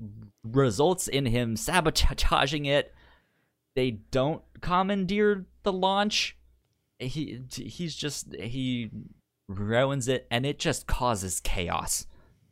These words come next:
Like, with all the, like, nuclear radiation stuff that's happening in this facility, I guess they set things off,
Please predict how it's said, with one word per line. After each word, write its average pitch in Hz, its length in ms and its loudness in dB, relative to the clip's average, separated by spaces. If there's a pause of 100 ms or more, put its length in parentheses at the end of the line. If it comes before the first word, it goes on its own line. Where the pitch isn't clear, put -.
(180)
Like, 98 240 -2
with 110 200 -2
all 117 160 4
the, 110 160 -2
like, 104 320 0
nuclear 117 840 0 (540)
radiation 113 640 0
stuff - 300 -2
that's 104 160 -4
happening 107 440 0
in 101 160 -2
this 101 220 -2
facility, 98 920 0 (340)
I 101 60 -2
guess 101 220 2
they 104 140 2
set - 380 -2
things 104 280 -2
off, 98 360 4